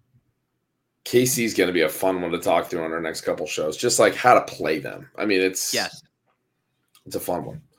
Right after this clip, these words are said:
Speaker 2: I mean, there's a lot of these that, I mean, we spent a lot of time on that Bucks Eagles spot, super fun. Texans Browns, super fun. Chiefs Dolphins, like,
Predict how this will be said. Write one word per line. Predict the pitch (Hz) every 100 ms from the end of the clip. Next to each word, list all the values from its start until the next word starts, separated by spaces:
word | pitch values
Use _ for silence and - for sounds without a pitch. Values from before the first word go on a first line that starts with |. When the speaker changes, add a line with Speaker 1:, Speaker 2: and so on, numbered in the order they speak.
| _ _ _ _ - -
Speaker 2:
I | 160
mean, | 208 196
there's | 180 349
a | 370
lot | 117 113 170 262
of | 143
these | 123 113 107
that, | 120 110
I | 117
mean, | 117 113
we |
spent | 135 - 127
a |
lot | 104 107 123
of | 131
time | - 127 123
on | 120
that | 113 107 101
Bucks | 110 -
Eagles | 135 123 131 -
spot, | - 127 127 -
super | - 127 113
fun. | 113 127 123 117 113 104
Texans | - 113 - 95
Browns, | - 120 120 120 120
super | - 120 113
fun. | - 110 110 110 104 _ _ _ _
Chiefs | - 120 -
Dolphins, | 113 113 - 113
like, | 104 95 92